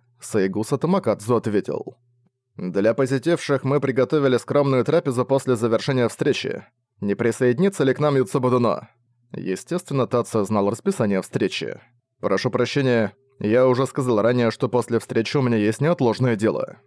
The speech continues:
Действительно, выходя из конференц-зала, он заявил, что у него есть одно дело. «Но это ведь не займёт много времени.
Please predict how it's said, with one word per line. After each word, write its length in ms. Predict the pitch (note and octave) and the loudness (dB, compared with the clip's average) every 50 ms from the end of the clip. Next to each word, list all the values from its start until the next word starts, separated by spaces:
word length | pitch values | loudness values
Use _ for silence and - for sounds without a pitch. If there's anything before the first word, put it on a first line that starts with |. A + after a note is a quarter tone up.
| _ _ _ _ _ _ _ _ _ | _ _ _ _ _ _ _ _ _
Действительно, 760 | - - - - C#3 G3 - - - F#3 - D#3 D3 C3+ C3 A#2 | -8 -8 -6 -6 -6 -8 -8 -6 -8 -6 -2 -2 0 0 0 0
выходя 340 | A2 G#2+ - A2+ A2+ D#3+ | 0 0 -2 0 0 0
из 100 | D#3+ C#3 | 0 0
конференц-зала, 720 | - - A2+ A2 - B2 A#2 G#2+ G2+ F#2 - D#3 D#3+ B2+ A2 | -2 -4 -6 -2 0 0 0 0 0 0 0 0 2 2 2
он 220 | - - F#3+ D#3+ | 2 2 0 0
заявил, 380 | A#2+ A2 A#2 A2 A2+ C#3+ C3+ A2+ | 2 2 0 0 2 2 0 0
что 160 | - - A#2+ | 0 -2 0
у 60 | A2 | 0
него 200 | G#2+ G#2+ F#2+ G2 | 2 0 0 0
есть 320 | G2 F2+ F#2+ F#2+ - - - | -2 0 -2 -2 -2 -2 -4
одно 240 | F#3+ C3+ A#2 A2 | -2 0 0 -2
дело. 500 | G2+ F2+ G#2 G#2+ G2 - - - - - - _ _ _ _ _ _ _ _ _ _ | -2 0 0 0 0 0 -2 -6 -8 -14 -18 _ _ _ _ _ _ _ _ _ _
«Но 180 | - F#2+ F#2+ F#2+ | -6 -4 -2 0
это 200 | G2 G#2+ G#2+ B2+ | 2 2 2 2
ведь 180 | B2+ C3 C3 C3 | 2 0 0 0
не 120 | C3+ B2+ | 0 0
займёт 360 | A2 B2 B2 B2+ D#3 F#3+ - | 0 2 2 2 2 2 0
много 300 | C3+ C3+ C3+ C3 A2+ C3 | 2 0 0 2 2 2
времени. 560 | C3 B2+ C3 B2+ A2 G2+ F#2 E2 C2+ - - | 2 2 2 2 2 2 0 -2 -4 -6 -10